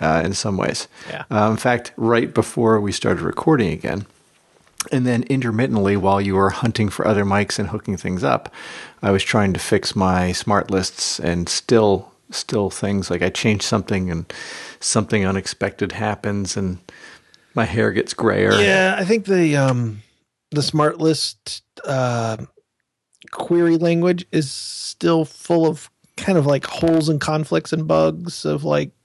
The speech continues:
Speaker 2: you know, the Booleans don't work exactly right, and suddenly you'll add one term and it'll, <laughs> like, everything will disappear from the
Speaker 1: Yep.
Speaker 2: list. And
Speaker 1: Or things will appear that shouldn't appear.
Speaker 2: Yeah.
Speaker 1: Or, or I'll take a term out, like type not project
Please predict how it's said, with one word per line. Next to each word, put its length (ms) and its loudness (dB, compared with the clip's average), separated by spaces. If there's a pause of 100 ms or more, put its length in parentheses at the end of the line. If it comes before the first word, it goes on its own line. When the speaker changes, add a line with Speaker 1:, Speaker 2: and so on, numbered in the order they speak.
(480)
Speaker 2:
you 120 -2
know, 220 2
the 100 4
Booleans 460 4
don't 160 2
work 200 0
exactly 440 -2
right, 480 -2
and 180 -4
suddenly 400 2
you'll 140 4
add 240 2
one 320 0
term 380 2
and 120 0
it'll, 300 -2 (240)
<laughs> 280 -4
like, 180 -2
everything 300 0
will 100 2
disappear 640 0
from 220 -10
the 140 0
Speaker 1:
Yep. 120 4
Speaker 2:
list. 260 -4
And 160 0
Speaker 1:
Or 200 4
things 320 2
will 140 0
appear 580 2
that 200 2
shouldn't 400 0
appear. 340 2
Speaker 2:
Yeah. 120 6
Speaker 1:
Or, 220 6 (360)
or 220 4
I'll 120 4
take 300 0
a 60 4
term 440 2
out, 420 0
like 200 -2
type 380 -2
not 260 0
project 720 0